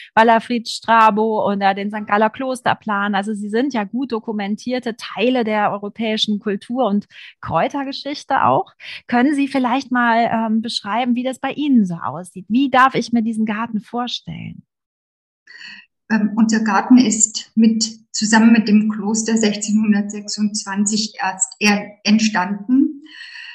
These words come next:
Speaker 2: Aber er ist noch ganz nach der alten Tradition der mittelalterlichen Klostergärten angelegt, umgeben von einer Mauer und innerhalb dieser Mauer, äh, eine Wegeanlage. Und darin sind, ähm,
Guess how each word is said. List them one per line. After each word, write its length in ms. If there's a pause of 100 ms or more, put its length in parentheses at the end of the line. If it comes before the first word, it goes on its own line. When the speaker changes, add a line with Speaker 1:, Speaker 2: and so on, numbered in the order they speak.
(320)
Speaker 2:
Aber 280
er 180
ist 140
noch 320
ganz 400
nach 260
der 180
alten 320
Tradition 720
der 120
mittelalterlichen 840
Klostergärten 840
angelegt, 720 (160)
umgeben 420
von 240
einer 220
Mauer 680 (420)
und 300
innerhalb 420
dieser 240
Mauer, 680 (180)
äh, 220
eine 480
Wegeanlage. 1080
Und 380
darin 460 (340)
sind, 420 (160)
ähm, 460